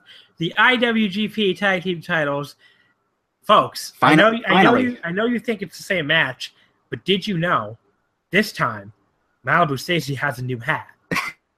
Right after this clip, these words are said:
Speaker 1: It's an
Speaker 2: <laughs>
Speaker 1: elimination match, okay? So, come on.
Speaker 2: Remember,
Speaker 1: Elimination.
Speaker 2: remember, like, was it, like, last year when it was, like, it was gonna be, like, I think it was, like, Dominion maybe,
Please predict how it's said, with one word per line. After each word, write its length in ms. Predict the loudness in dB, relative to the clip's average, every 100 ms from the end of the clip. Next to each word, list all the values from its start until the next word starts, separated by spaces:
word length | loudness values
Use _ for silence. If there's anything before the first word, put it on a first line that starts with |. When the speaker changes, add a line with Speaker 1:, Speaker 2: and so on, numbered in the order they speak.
| -6 0
Speaker 1:
It's 140 | 0
an 80 | 0
Speaker 2:
<laughs> 0 |
Speaker 1:
elimination 720 | 0 2 2 0 -2 -6 -10
match, 360 | -10 -10 -10 -8
okay? 440 | 0 2 2 0 -8 -20 _ -20 _ _
So, 500 | -6 2 4 4 0 -4
come 160 | 0 4
on. 160 | 4 0 -10 _ _ _ _ _
Speaker 2:
Remember, 360 | -2 4 6 8
Speaker 1:
Elimination. 500 | 8 6 0 -8 -16 -20 _ _ _ _ _ -20 -14
Speaker 2:
remember, 320 | -6 0 0
like, 340 | 2 -2 -6 -12
was 140 | -12 -10
it, 60 |
like, 100 | -12
last 440 | -6 -4 -4 -4 -6
year 440 | -2 -2 -2 -8 _ _ _ _ _ _
when 140 | -2
it 40 | 0
was, 140 | 0
like, 300 | -2 -2 -6 -2
it 60 |
was 140 | -2 0
gonna 200 | -2 0
be, 160 | 0
like, 100 | -2
I 20 |
think 100 | 0
it 40 | -2
was, 60 |
like, 100 | -2
Dominion 460 | -2 0 2 2 2
maybe, 480 | 2 0 -2 -4